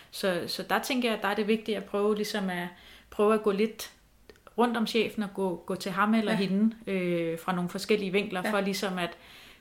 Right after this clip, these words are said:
Speaker 1: at interessere sig for deres verden, og på den måde opbygge en mere gensidig relation.
Speaker 2: Ja. Og det er jo også her, det her med, at led din leder kommer ind. Altså, det kan jo lyde sådan lidt absurd, at, at du som medarbejder skal lede din leder. Men faktisk, så kan du hjælpe din leder til at blive en bedre leder.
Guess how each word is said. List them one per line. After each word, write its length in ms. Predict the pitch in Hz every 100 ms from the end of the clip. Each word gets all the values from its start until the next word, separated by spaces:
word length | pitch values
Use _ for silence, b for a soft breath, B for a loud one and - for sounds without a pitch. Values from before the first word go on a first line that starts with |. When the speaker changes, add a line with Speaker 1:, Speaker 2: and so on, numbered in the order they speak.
| b
Speaker 1:
at 180 | - -
interessere 580 | 196 - 190 - 214 196
sig 140 | 180
for 100 | 165
deres 380 | 165 165 190 190
verden, 240 | 165 180
og 60 | 185
på 60 | 185
den 180 | 190
måde 220 | 185 175 -
opbygge 480 | 180 - 196 190
en 140 | 185 175
mere 180 | 175 175
gensidig 560 | - 202 - 202 175 170
relation. 440 | - 160 165 190 -
Speaker 2:
Ja. 100 | 233 - _ _ - B B B B B
Og 120 | 208
det 60 | 240
er 40 |
jo 100 | 240
også 180 | 220 240
her, 100 | 220
det 100 | 214
her 160 | 220 208
med, 100 | 185
at 100 | 185
led 240 | 180 208 202
din 160 | 226
leder 320 | 170 170 190
kommer 300 | 220 190 156 -
ind. 180 | 180 - -
Altså, 140 | 180 -
det 80 | 185
kan 80 | 202
jo 40 |
lyde 140 | 190 226
sådan 160 | 233
lidt 160 | 196 190
absurd, 580 | 175 165 - 220 180 -
at, 240 | - - - B B B
at 160 | 180 -
du 80 | 190
som 160 | 202
medarbejder 480 | 175 175 190 139 -
skal 220 | - 175
lede 240 | 156 170 190
din 200 | 185 151
leder. 280 | 147 143 165 B B B B
Men 220 | 202 208
faktisk, 340 | 180 202 247 233
så 80 | 233
kan 140 | 226
du 100 | 226
hjælpe 280 | 185 190 196
din 140 | 254 214
leder 200 | 170 180
til 160 | -
at 60 | 226
blive 160 | 185 190
en 60 |
bedre 260 | 170 143 180
leder. 360 | 220 302 233